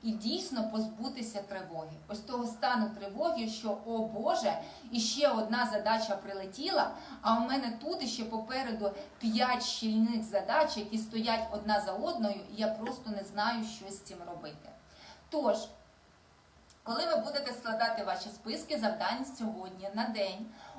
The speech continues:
обов'язково подивіться, які задачі ви сьогодні для себе визначите надпріоритетними, які задачі для вас сьогодні менш важливі.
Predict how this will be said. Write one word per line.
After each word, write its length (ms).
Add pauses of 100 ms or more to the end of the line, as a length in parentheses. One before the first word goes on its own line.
(140)
обов'язково 1200 (140)
подивіться, 920 (480)
які 720 (140)
задачі 840 (140)
ви 140
сьогодні 500
для 160
себе 320
визначите 640 (140)
надпріоритетними, 1200 (380)
які 520
задачі 640
для 100
вас 260
сьогодні 460
менш 320
важливі. 720